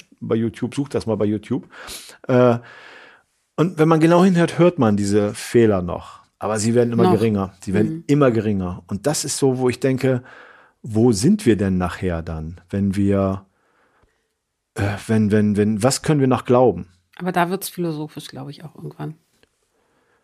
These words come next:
Speaker 1: Ja,
Speaker 2: Und
Speaker 1: aber wir müssen's, ja, natürlich, die Gesellschaft muss es für sich beantworten.
Speaker 2: Natürlich.
Speaker 1: Das brauchen wir jetzt nicht, das können, können wir jetzt noch nicht
Speaker 2: Genau.
Speaker 1: beantworten, aber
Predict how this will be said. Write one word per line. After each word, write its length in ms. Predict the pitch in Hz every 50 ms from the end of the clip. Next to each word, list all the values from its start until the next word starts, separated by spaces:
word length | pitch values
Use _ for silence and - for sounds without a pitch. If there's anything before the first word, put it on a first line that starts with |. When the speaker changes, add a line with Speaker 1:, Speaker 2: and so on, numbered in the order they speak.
| _ _ _ _ _ _ _ _ _
Speaker 1:
Ja, 200 | _ - 113 120
Speaker 2:
Und 60 | 113 110
Speaker 1:
aber 100 | 110 110
wir 40 | 120
müssen's, 320 | 123 120 - 110 - - -
ja, 160 | 131 110 113
natürlich, 380 | 113 104 95 - 143 135 - -
die 100 | - 101
Gesellschaft 380 | 95 98 107 107 - - 98 -
muss 180 | 120 117 -
es 100 | 113 101
für 100 | - -
sich 180 | 104 98 95 -
beantworten. 520 | - 95 101 117 107 104 85 78 - -
Speaker 2:
Natürlich. 300 | 214 190 180 180 180 185
Speaker 1:
Das 80 | 214 269
brauchen 200 | - - 233 -
wir 80 | 107 101
jetzt 240 | 107 113 - -
nicht, 260 | 117 104 - - - -
das 360 | 104 101 98 98 - - -
können, 200 | - 113 104 -
können 160 | - 120 127
wir 60 | 120
jetzt 120 | 104 90 -
noch 80 | 90
nicht 120 | 90 90 90
Speaker 2:
Genau. 120 | 98 92
Speaker 1:
beantworten, 360 | 202 185 180 - 101 123 117
aber 260 | 113 107 101 98 95